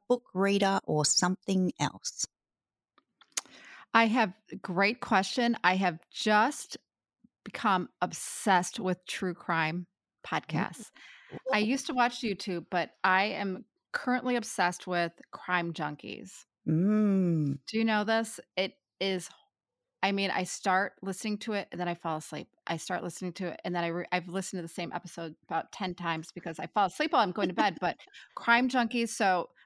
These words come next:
Speaker 2: my background is in law. I, I'm a lawyer, and just that whole, like, looking over a crime scene, understanding the mindset, understanding all those little details of what went on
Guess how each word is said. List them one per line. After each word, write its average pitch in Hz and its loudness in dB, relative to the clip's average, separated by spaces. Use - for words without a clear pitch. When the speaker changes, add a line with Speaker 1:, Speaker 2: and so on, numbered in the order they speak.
Speaker 2:
my 180 -4
background 196 2
is 185 -6
in 175 -4
law. 170 -4
I, 160 -4
I'm 175 0
a 170 -6
lawyer, 165 -2
and 196 0
just - -6
that 190 2
whole, 185 0
like, 190 2
looking 208 0
over 170 2
a 160 0
crime 156 -2
scene, 156 -6
understanding 202 2
the 180 2
mindset, 160 0
understanding 185 -2
all 170 0
those 190 -6
little 180 -4
details 202 -4
of 160 -6
what 165 -2
went 180 -2
on 170 -2